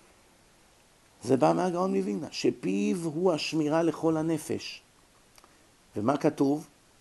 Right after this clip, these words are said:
"שפה ומילה שניהם מכוונים אחד כנגד זה." ברית מילה הכוונה. מה שיוצא לך מהפה, מראה ל-, מראה כמה אתה צנוע בעבר המין. כמה עבירות אתה עושה.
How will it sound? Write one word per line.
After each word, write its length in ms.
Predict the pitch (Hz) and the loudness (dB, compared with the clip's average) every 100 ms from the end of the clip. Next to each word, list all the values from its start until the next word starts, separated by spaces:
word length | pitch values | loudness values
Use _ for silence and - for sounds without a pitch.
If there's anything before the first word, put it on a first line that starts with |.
| _ _ _ - - | _ _ _ -20 -4
"שפה 440 | - 123 - 165 175 | 2 2 6 8 8
ומילה 520 | 165 151 139 160 165 | 6 4 6 6 4
שניהם 400 | - 147 156 165 | 0 -2 0 0
מכוונים 920 | 147 - 131 127 127 147 170 175 185 - _ _ _ _ _ _ _ _ - 120 | -2 -2 0 0 0 -2 -4 -6 -8 -12 _ _ _ _ _ _ _ _ -16 -10
אחד 300 | - 151 131 | -4 -4 0
כנגד 500 | 147 151 147 131 117 | 0 0 0 -2 0
זה." 220 | 131 110 - - | -2 -2 -6 -6
ברית 260 | 117 131 131 | -2 -2 0
מילה 260 | 131 135 | 2 2
הכוונה. 440 | 110 101 95 92 90 - _ _ | 0 -2 -6 -8 -10 -18 _ _
מה 140 | - 139 | -4 -2
שיוצא 360 | - 123 - | 0 -2 0
לך 180 | 135 127 | -2 0
מהפה, 400 | 120 113 110 135 139 175 - _ - | 0 0 0 0 0 -2 -10 _ -8
מראה 380 | 113 117 123 | -4 -2 -2
ל-, 200 | 147 139 131 | -2 -4 -4
מראה 280 | 120 120 143 | -6 -4 -4
כמה 300 | 151 143 143 | -2 -2 0
אתה 160 | 135 120 | 0 -2
צנוע 640 | - 117 127 151 160 170 | -2 -4 -2 -2 -2 -4
בעבר 520 | 135 135 147 147 135 | -4 -4 -2 -2 -4
המין. 360 | 135 - 110 - - - - _ _ - | -4 -4 -6 -10 -18 -20 -20 _ _ -6
כמה 320 | 120 135 139 | 0 4 6
עבירות 380 | 131 131 151 147 | 6 6 6 4
אתה 160 | 120 104 | 2 2
עושה. 300 | 101 - | 2 -4